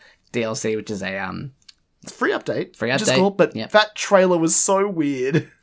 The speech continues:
Speaker 1: Yeah. So
Speaker 2: Again, I'm not the person to talk to about Sonic, so,
Speaker 1: it,
Speaker 2: hey.
Speaker 1: s-, so it says, like, new playable characters. I think I read somewhere that, like,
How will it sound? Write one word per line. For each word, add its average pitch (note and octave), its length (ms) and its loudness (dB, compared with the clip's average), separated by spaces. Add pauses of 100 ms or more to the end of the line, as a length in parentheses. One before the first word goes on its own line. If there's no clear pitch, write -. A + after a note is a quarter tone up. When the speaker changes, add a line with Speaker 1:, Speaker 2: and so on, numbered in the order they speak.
(120)
Speaker 1:
Yeah. - 320 -10 (500)
So C#3 480 0
Speaker 2:
Again, F#3 460 6 (100)
I'm E3 140 2
not F#3 100 6
the F3 60 -4
person F3 300 -2
to E3+ 60 -4
talk D3+ 100 0
to D#3+ 60 -2
about C3 180 -2
Sonic, F#2+ 360 -6
so, A#2+ 380 -2 (240)
Speaker 1:
it, D3 80 -2
Speaker 2:
hey. D3 80 0
Speaker 1:
s-, - 360 -4
so F3+ 240 6
it E3 80 0
says, G#3 220 2
like, G3 160 4
new F#3 140 2
playable E3 260 2
characters. C#3 400 0
I B2 140 -2
think C#3 220 -4
I F3 80 4
read D#3+ 200 0
somewhere D#3+ 480 2
that, D3+ 300 -4
like, B2 280 -2